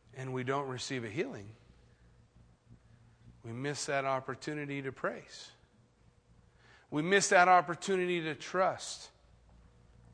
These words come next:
and to believe, to believe with all our hearts that what God's Word says is true, that He knows what He's doing, and with His mighty hand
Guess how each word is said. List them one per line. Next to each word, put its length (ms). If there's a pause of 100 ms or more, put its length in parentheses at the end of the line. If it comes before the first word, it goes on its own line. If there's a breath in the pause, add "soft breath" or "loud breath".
(680)
and 140
to 140
believe, 720 (560 soft breath)
to 100
believe 400
with 160
all 260
our 140
hearts 560 (360 loud breath)
that 260 (260 soft breath)
what 280
God's 420
Word 360
says 380
is 180
true, 460 (1080)
that 140
He 300
knows 400
what 160
He's 180
doing, 320
and 200
with 180
His 420
mighty 440
hand 400